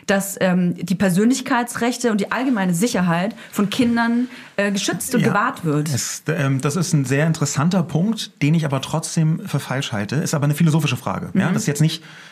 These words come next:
Speaker 2: äh, du hast Unrecht, sondern das ist eine Perspektive. Es gibt eine ganz alte Erzählung genau über die dingliche Welt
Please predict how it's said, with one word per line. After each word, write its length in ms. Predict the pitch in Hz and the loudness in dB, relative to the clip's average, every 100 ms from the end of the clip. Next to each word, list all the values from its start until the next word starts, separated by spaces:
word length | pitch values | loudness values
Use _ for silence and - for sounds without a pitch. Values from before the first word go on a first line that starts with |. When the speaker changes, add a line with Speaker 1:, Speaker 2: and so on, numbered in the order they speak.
| - - | -20 -10
Speaker 2:
äh, 60 | - | -6
du 320 | 135 127 143 | -4 0 2
hast 220 | 139 - - _ | 2 -2 -12 _
Unrecht, 380 | 160 202 190 185 | 0 2 2 2
sondern 180 | 147 143 | 0 2
das 100 | 135 | 0
ist 80 | 131 | 0
eine 100 | 135 | -2
Perspektive. 760 | - 123 - - 117 101 98 98 - - - | -2 -6 -6 -6 -6 -4 -6 -8 -16 -20 -8
Es 160 | 120 | -2
gibt 140 | - 180 | 0 2
eine 80 | 165 | 2
ganz 180 | 202 | 2
alte 180 | 220 190 | 0 0
Erzählung 520 | 165 - 165 202 185 - - - | 0 2 2 4 2 0 -10 -2
genau 560 | 156 151 156 190 262 226 | 2 2 2 2 0 2
über 240 | 190 170 | 2 4
die 160 | 151 139 | 2 2
dingliche 500 | 190 254 226 185 127 | 2 2 0 0 0
Welt 460 | 120 190 269 - | 0 0 -2 -8